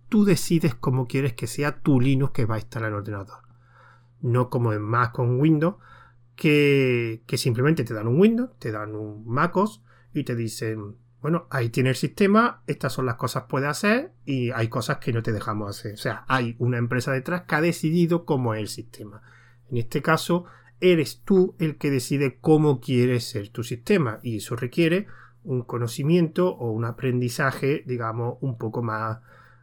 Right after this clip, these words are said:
más alto que en los otros sistemas operativos. Evidentemente, hay gente que te puede ayudar, hay gente que lo puedes tener, lo puedes, te lo puede instalar, te lo puede configurar, pero aún así va a requerir un periodo de aprendizaje. Entonces,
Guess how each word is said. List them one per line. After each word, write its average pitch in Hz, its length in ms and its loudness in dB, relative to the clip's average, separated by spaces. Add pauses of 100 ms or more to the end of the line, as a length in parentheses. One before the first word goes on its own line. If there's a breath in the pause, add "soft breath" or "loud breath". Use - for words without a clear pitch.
(180)
más 117 360 -2 (200)
alto 151 500 2 (380 loud breath)
que 139 440 0
en 127 160 -2
los 117 120 -2
otros 117 220 -6
sistemas 120 320 -4
operativos. 110 560 -6
Evidentemente, 139 840 0 (160)
hay 123 140 -4
gente 117 280 -6
que 110 60 -2
te 110 100 -8
puede 110 180 -6
ayudar, 135 360 4
hay 175 100 2
gente 131 300 -4
que 113 80 -6
lo 107 100 -8
puedes 104 260 -10
tener, 156 300 0
lo 143 120 0
puedes, 110 220 -4 (100)
te - 120 -4
lo 110 120 -2
puede 110 220 -2
instalar, 147 400 -2
te 147 100 -8
lo 120 60 -4
puede 120 120 -2
configurar, 131 480 -2
pero 156 160 4
aún 156 80 4
así 170 240 -2 (420 loud breath)
va 151 60 8
a 151 40 8
requerir 135 360 2
un 151 120 0
periodo 113 360 0
de 110 60 -4
aprendizaje. 107 840 -8 (560 soft breath)
Entonces, 147 540 -2